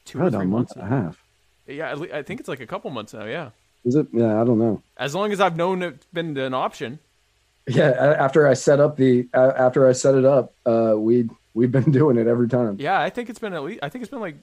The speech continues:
Speaker 1: over two months now. But yeah, be sure to check us out here on Float, our preferred platform. If you have to use those other ones, that's a
Speaker 2: And if you
Speaker 1: decision you
Speaker 2: do
Speaker 1: have to make,
Speaker 2: have to
Speaker 1: but
Speaker 2: use the other ones and you wanna follow us.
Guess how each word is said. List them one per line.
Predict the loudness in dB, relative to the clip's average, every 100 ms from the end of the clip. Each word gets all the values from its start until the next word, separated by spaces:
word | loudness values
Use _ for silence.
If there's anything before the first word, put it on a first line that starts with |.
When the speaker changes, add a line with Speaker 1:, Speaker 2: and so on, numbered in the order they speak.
| -12
Speaker 1:
over | -10 -10
two | -12 -10
months | -12 -12
now. | -10 -10
But | -8
yeah, | -4 -4
be | -4 -12
sure | -8 -8
to | -8
check | -10 -12
us | -12 -10
out | -10 -10
here | -10 -10 -12 _ _ _
on | -16 -16
Float, | -10 -6 -6 -8 _ _ _ _ _ _ _ _ _ _ _ _ _
our | -8 -8
preferred | -12 -12 -12 -10
platform. | -10 -10 -12 -14 -14
If | -20 -18
you | -14
have | -14 -14
to | -16
use | -16
those | -16 -14
other | -14 -14
ones, | -14 -16 -18 _ _ _ _ _ _ _ _ _ _ _ _ _ _ _ _ _
that's | -16 -10 -2
a |
Speaker 2:
And | 0
if | 0
you | -2
Speaker 1:
decision | -4 0
you | 4
Speaker 2:
do | 4 4
Speaker 1:
have |
to | 2
make, |
Speaker 2:
have | 0 0 -2
to | -4
Speaker 1:
but |
Speaker 2:
use | -2 -2 0
the | 2
other | 4 4 2
ones | 0 -6 -6
and | -6
you | -4
wanna | -4 -6
follow | -8 -8 -8 -10 -18
us. | _ _